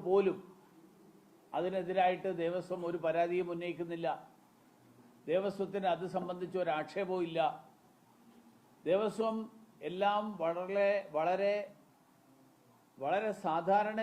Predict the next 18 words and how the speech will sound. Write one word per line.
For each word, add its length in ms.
രീതിയിൽ 360
നടന്നു, 340
നിശ്ചയിക്കപ്പെട്ട 640
രീതിയിൽ 320
നടന്നു 300
എന്നുള്ള 360
രീതിയിൽ 320
കാണുന്നു. 280
ഇത് 160
ഉണ്ണികൃഷ്ണൻ 640
പോറ്റിയും 500
ആ 20
കാലത്ത് 460
ദേവസ്വം 520
ബോർഡിന് 320
നേതൃത്വം 520
നൽകിയ 320
ആളുകളും, 360